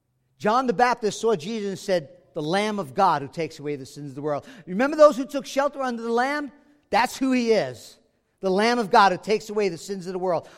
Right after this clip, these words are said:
Paul just simply says, "For Christ, our Passover Lamb, has been sacrificed." So family, are you taking refuge under the Lamb? Have you run to the blood of Jesus, been washed and cleansed, and escaping judgment and justice that will come?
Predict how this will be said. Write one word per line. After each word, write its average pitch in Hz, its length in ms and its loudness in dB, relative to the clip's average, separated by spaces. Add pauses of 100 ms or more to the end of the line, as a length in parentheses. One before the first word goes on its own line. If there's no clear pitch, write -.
(100)
Paul 311 240 10
just - 240 -4
simply 269 240 -4
says, 233 260 0
"For 202 140 -6
Christ, 247 400 0 (260)
our 208 240 2
Passover 233 800 -4
Lamb, 220 460 -4 (220)
has 180 360 -2
been 175 320 -6 (400)
sacrificed." - 880 -16 (600)
So 226 140 -8
family, 262 380 -2
are 220 80 0
you 220 120 -4
taking 240 340 -4
refuge 208 400 -4
under 185 200 -10
the 180 80 -10
Lamb? 165 320 -14 (460)
Have 214 160 0
you 214 100 -2
run 240 300 2
to 240 120 -10
the 226 80 -2
blood 226 260 0
of 196 60 -6
Jesus, 190 360 -6
been 180 200 -6
washed 240 340 -2
and 226 160 -10
cleansed, 185 520 -8 (240)
and 202 220 -6
escaping 240 680 -8
judgment 190 540 -4
and 160 140 -10
justice 196 400 -4
that 190 200 -4
will 185 140 -6
come? 120 380 -14